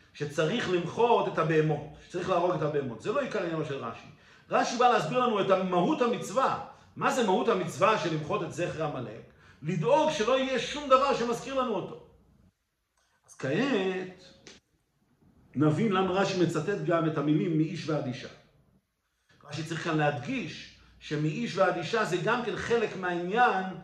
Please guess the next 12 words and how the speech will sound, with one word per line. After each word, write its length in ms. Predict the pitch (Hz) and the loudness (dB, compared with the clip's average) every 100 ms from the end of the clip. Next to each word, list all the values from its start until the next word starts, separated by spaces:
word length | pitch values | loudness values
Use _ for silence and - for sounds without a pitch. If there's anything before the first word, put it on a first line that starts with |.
| - _ | -18 _
שלא 400 | - 175 170 202 | -8 -4 0 0
יהיה 180 | 208 196 | 0 -2
שום 220 | - 226 | -4 -4
דבר 240 | 208 202 | -2 -2
שיזכיר 540 | 165 175 151 - 208 180 | -2 -4 -6 -8 -4 -2
לנו 160 | 165 | -2
את, 60 | 151 - 156 | -6 -8 -12
את, 180 | 156 - | -10 -8
אה, 180 | 151 143 | -6 -6
עניינו 340 | 147 151 156 | -6 -4 -4
של 140 | 147 135 | -4 -8
עמלק. 240 | 120 | -10